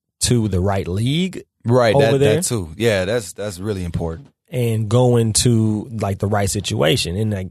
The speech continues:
Speaker 1: I mean, I don't know how deep, you don't have to get that deep into it. I would, I mean,
Speaker 2: Yeah.
Speaker 1: it, we're, we're trying to educate some people.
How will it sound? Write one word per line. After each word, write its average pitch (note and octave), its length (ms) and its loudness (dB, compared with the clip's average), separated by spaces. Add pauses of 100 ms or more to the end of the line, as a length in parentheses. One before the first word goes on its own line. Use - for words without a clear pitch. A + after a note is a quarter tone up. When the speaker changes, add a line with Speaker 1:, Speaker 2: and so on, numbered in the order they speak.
(140)
Speaker 1:
I G#2+ 100 -2
mean, G2+ 320 0
I A2 60 -2
don't A2 100 2
know G#2+ 140 4
how G#2 160 4
deep, G2+ 280 0
you B2 100 2
don't A#2+ 120 4
have A2+ 140 2
to G#2 60 -2
get G2 160 2
that B2+ 180 4
deep B2 200 2
into A#2 300 4
it. G#2 60 2
I G2 80 2
would, F#2+ 160 -2
I G2 60 -6
mean, F2+ 260 -4
Speaker 2:
Yeah. F#2 300 -4
Speaker 1:
it, E2+ 100 -6
we're, G2 200 2
we're F#2 180 2
trying G#2 260 0
to F2 180 -6 (400)
educate G2+ 460 0
some F#2 120 -4
people. F2 380 -2